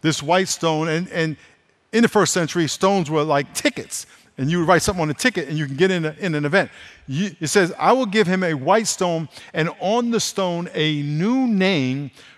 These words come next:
written, which no one knows except him who receives it." Imagine you dying and going to heaven, and you, symbolically, literally, you get a stone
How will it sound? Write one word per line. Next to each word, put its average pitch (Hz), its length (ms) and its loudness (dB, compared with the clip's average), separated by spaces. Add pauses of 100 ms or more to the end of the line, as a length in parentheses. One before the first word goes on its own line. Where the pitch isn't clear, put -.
written, 147 640 0
which 151 240 -2
no 139 300 0
one 247 340 0
knows 175 460 -2
except - 580 -4
him 156 360 -4
who 147 280 -8
receives 131 880 -6
it." 90 160 -12 (3750)
Imagine 180 420 -4
you 165 160 -4
dying 123 380 -4
and 107 80 -8
going 117 200 -8
to 107 60 -8
heaven, 101 320 -6 (460)
and 98 360 -8 (320)
you, 123 140 -16 (760)
symbolically, 123 960 -6
literally, 117 420 -8
you 117 100 -8
get 107 140 -6
a 104 60 -10
stone 104 460 -10